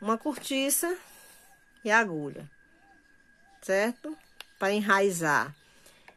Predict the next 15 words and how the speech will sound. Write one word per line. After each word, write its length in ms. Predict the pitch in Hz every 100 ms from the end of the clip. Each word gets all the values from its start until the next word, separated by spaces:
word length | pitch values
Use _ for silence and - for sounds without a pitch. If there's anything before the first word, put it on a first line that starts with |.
| _ _ - _ _
A 100 | -
gente 240 | 254 269 262
pode 240 | 233 214
usar 220 | 208 202
agulha 260 | 185 185 185
assim? 480 | 180 - 320 359 320 - _ _ _ - _ _ _ _
Pode. 500 | - 233 220 175 160 147 _ _ _ _ _ _ _ _ _ -
Mas, 800 | 254 285 302 277 269 285 320 -
quem 180 | - 254
tiver 260 | 254 233 214
dificuldade, 1040 | 208 220 - 214 214 208 214 214 277 330 - - - -
ó, 160 | 147
essa 260 | 139 254 294
aqui 220 | 254 269
tá 520 | - 247 233 240 302